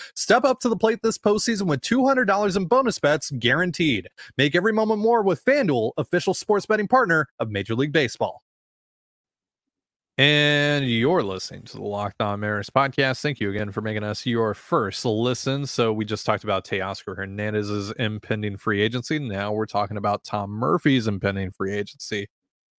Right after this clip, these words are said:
This one is very interesting 'cause when Murphy was healthy this year, he was one of the best hitting catchers in all of baseball. Struggled a bit defensively, specifically in terms of defending the run game.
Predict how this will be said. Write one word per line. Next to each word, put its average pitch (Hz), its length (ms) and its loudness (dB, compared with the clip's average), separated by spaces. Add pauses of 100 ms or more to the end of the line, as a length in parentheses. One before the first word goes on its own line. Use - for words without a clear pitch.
This 143 360 2
one 226 200 2
is 165 140 2
very 131 380 2
interesting - 640 -8
'cause 98 240 -6
when 98 120 -8
Murphy 175 560 -2
was 147 300 -2
healthy 151 560 -2
this 95 300 -6
year, 104 200 0
he 104 120 -2
was 104 160 -2
one 110 180 0
of 147 60 0
the 110 80 -2
best 113 260 -2
hitting 101 180 -2
catchers 104 360 -4
in 95 80 -6
all 92 160 -2
of 87 60 -12
baseball. 107 500 -4 (460)
Struggled 170 460 2
a 160 40 -2
bit 156 220 2
defensively, 131 600 0
specifically 123 840 -2
in 113 80 -2
terms 113 260 -2
of 101 80 -4
defending 107 400 -4
the 95 80 -4
run 113 400 0
game. 92 460 -4